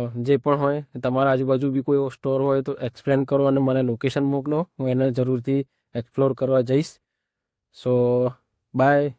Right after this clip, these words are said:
જય શ્રી કૃષ્ણ. So મેં જેટલું મારાથી એક્સપ્લોર થઈ શક્યું એટલું મેં કર્યું છે, કારણ કે અમુક પરમિશન નથી, અમુકમાં,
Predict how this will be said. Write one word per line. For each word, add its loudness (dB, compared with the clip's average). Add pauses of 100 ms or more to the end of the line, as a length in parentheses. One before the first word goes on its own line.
જય -4
શ્રી -6
કૃષ્ણ. -4 (1120)
So -10
મેં -4
જેટલું -4
મારાથી -6
એક્સપ્લોર -8
થઈ -6
શક્યું -10
એટલું -10
મેં -8
કર્યું -8
છે, -8
કારણ -10
કે -10
અમુક -10
પરમિશન -8
નથી, -6
અમુકમાં, -8